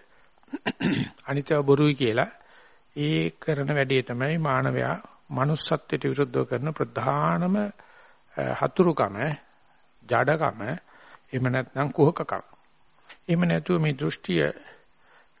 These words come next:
මේ මේ වෙලාව පිරිසුදු කරගන්න පුළුවන්. ඒ නිසා නිවන් දකින්න පුළුවන්.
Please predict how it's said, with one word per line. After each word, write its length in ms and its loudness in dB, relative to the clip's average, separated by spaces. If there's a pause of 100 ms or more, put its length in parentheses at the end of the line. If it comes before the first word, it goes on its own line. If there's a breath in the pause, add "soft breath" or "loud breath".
මේ 220 2
මේ 200 2
වෙලාව 280 0
පිරිසුදු 400 -2
කරගන්න 460 0 (100)
පුළුවන්. 600 2
ඒ 80 2
නිසා 260 -2
නිවන් 240 -2
දකින්න 320 -4
පුළුවන්. 380 0